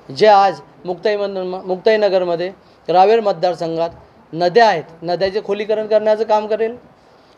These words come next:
शेतकऱ्यांना जो प्रश्न चालू आहे, केळींचा प्रश्न, एक्सपोर्टचा प्रश्न जो बाकी आहे, तो प्रश्न मी सोडवेल,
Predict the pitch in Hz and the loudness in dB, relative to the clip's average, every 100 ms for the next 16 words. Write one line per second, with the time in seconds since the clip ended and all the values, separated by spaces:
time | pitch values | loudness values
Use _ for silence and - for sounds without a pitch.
0 | - - 196 226 233 233 233 220 220 214 | -8 -4 2 4 4 4 2 2 0 -2
1 | 190 202 214 226 220 220 214 220 214 214 | -2 0 2 4 2 0 -2 0 -2 -2
2 | 208 214 196 - 226 214 208 208 202 202 | -4 -4 -4 -2 -2 0 -2 -2 -4 0
3 | 220 214 202 196 214 147 - - _ _ | 2 4 2 0 -4 -6 -8 -20 _ _
4 | 240 233 214 220 226 233 226 226 226 233 | 4 4 4 -2 -2 -4 0 0 0 -2